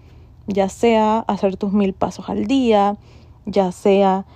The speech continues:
hacer estiramientos en las mañanas y en las noches. Eso es lo que más a mí me funciona en los viajes, por lo menos hacer mis estiramientos,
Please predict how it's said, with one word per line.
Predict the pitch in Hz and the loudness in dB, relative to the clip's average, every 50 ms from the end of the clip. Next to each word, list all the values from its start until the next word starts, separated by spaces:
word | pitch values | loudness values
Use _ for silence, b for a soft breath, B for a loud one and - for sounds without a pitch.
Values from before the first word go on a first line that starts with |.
| b b b | b b b
hacer | - 196 - 202 202 | -10 -4 -4 -4 -4
estiramientos | 202 - 233 214 202 202 202 202 196 196 214 | -2 0 0 2 2 2 0 0 0 0 0
en | 202 196 | 0 0
las | 196 185 | 0 0
mañanas | 185 202 190 190 190 185 202 190 | 0 0 0 0 0 0 0 0
y | 202 196 | 0 -2
en | 180 | -2
las | 175 190 180 | -2 -2 -2
noches. | 220 247 254 240 214 - 220 214 - | -2 0 0 0 0 -2 -2 -2 -2
Eso | - 208 202 | -4 -2 -2
es | 214 | 0
lo | 220 226 202 | 0 -2 -2
que | - 190 | -2 -4
más | 185 180 185 196 208 | -2 -2 -2 0 0
a | 233 226 | 0 0
mí | 220 | 0
me | 220 220 220 | 0 0 -2
funciona | - - 214 208 208 - 214 208 208 | -2 -4 -6 -6 -4 -4 -4 -4 -2
en | 208 208 | -2 -2
los | 208 190 | -2 -2
viajes, | - 214 202 208 208 214 220 226 - b b b b b b | -2 -2 0 0 -2 -4 -4 -6 -10 b b b b b b
por | - 214 202 | -4 -2 0
lo | 202 196 196 | 0 0 2
menos | 202 208 214 233 226 | 2 2 2 2 0
hacer | 220 202 220 202 | 0 -2 -2 -2
mis | 208 214 202 | -2 -2 -2
estiramientos, | 196 - - 208 202 196 202 202 202 202 202 214 220 233 226 - | -4 -6 -6 -4 -4 -2 -2 -2 -2 -2 -2 -4 -4 -6 -6 -10